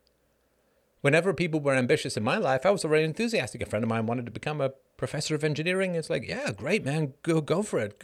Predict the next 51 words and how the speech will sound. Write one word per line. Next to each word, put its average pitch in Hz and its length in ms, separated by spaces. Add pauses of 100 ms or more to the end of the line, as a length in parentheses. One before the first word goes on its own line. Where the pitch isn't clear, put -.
I'm, 101 680 (160)
I'm 95 200
happy 120 200
to 113 60
read 120 200
papers. 165 320
I 107 60
won't 117 200
understand 139 380
them 143 80
much, 180 240
but, 139 140
you 143 60
know, 147 180 (560)
good, 262 300
you 165 100
know." 202 200
G-, 180 200 (100)
and 156 160
he 175 80
did 220 160
end 202 200
up - 20
becoming 156 420
fantastic, 214 600
right? 151 220
He, 135 200
he 120 100
achieved 131 300
his 170 120
goal 139 300 (140)
and 131 80
all 107 140
that. 120 160
Didn't 104 160
achieve 95 240
his 90 100
other 107 180
life 90 220
goals, 113 320
like 90 240 (240)
getting - 220
married 101 240
or 87 40
whatever, 117 240
but 202 160
he 202 80
achieved 151 300
that. - 220
So 185 120
good. - 220